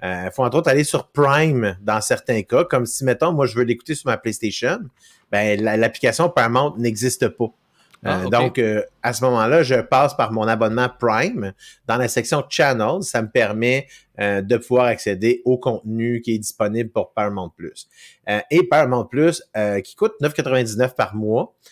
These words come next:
Speaker 1: euh, il y en a du contenu en béto, là. Euh, si on parle juste au niveau série télé, là, dans les nouveautés, là,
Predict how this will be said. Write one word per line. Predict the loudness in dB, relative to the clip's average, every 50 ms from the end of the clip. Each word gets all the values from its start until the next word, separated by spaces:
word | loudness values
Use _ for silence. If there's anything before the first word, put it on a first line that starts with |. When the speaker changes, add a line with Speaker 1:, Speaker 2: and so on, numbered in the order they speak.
| -20 -20 -20 _ _ -2
Speaker 1:
euh, | 0 2 2 2 0 -4 -6
il | -2 0
y | 2
en | 2 2 2 2
a | 2 2 0
du | 0 -4
contenu | -4 -2 -2 -2 -2 -4 -4 -2 -2 -2 -2 -4 -8 _ _ _ _ _ _ -6
en | -4 -2 -2 -4 -6 -8
béto, | -16 -8 -2 0 0 0 2 2 0 2 2 0
là. | 0 -2 -4 -6 -8 -12 _ _ _ _ _ _ _ -10
Euh, | -10 -8
si | -6 -2 0
on | 0 2
parle | 2 2 2 2
juste | 0 -2 -2 0 0
au | 0
niveau | 0 0 0 2 0 0
série | 2 2 0 2 0 -2
télé, | 0 0 2 2 4 2 2
là, | 2 2 2
dans | 2 2 2 2
les | 2 2 2 2
nouveautés, | 2 2 0 2 2 2 0 0 0 0 0 0 0 0
là, | 2 2 2 2 0